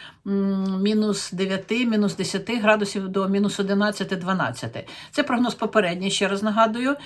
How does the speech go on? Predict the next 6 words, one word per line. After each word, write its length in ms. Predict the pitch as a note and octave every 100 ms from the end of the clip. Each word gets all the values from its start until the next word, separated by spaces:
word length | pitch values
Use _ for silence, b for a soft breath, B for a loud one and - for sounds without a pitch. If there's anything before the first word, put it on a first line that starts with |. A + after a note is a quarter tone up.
| B B -
М, 440 | G#3 G#3+ G#3 G3+
будемо 300 | G3 G#3+ A3
обов'язково 380 | G#3+ A#3 A3 -
уточнювати, 680 | G3 F#3+ C4 C4+ A#3+ A3+ G3
але 280 | F#3+ G3+ G3+
для, 380 | G3 G#3 G3+